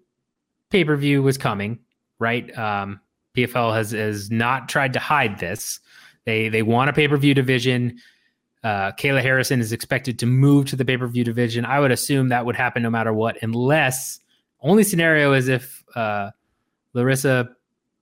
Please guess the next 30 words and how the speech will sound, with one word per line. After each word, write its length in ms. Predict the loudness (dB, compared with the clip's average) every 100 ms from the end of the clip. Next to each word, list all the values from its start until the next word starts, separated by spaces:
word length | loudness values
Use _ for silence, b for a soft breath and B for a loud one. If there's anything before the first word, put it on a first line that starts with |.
| -10
P-, 160 | -10 -12 _
Pichero, 640 | -16 -10 -8 -6 -8 -10 -16 -20 _ -20
I 40 | -20 -20 _
apologize 420 | -4 -4 -4 -6
again 160 | -10 -14
on 100 | -14
last 260 | -14 -14 -16
names. 140 | -14
I'm 140 | -8 -6
the 80 |
worst. 320 | -8 -10 -14 -8
Um, 460 | -2 0 2 -2 -6 B B B B -8 -2
if 460 | 0 0 -4 -12 -20 _ _ _ -6
she 600 | -2 0 4 4 6 4
ends 200 | 2 2
up 220 | 0 0
somehow 400 | -2 0 2 0
beating 380 | 0 2 2 2
Harrison, 580 | 2 2 2 2 2 2
then 220 | 0 -2
maybe 480 | -2 0 2 2 2
Harrison 400 | 2 0 0 0
goes 180 | 0
back 260 | 2 0 0
into 120 | -2
the 100 | -2
tournament 340 | -2 -2 0 -2
as 80 |
well. 200 | -2 -2
But 340 | -2 -4 -6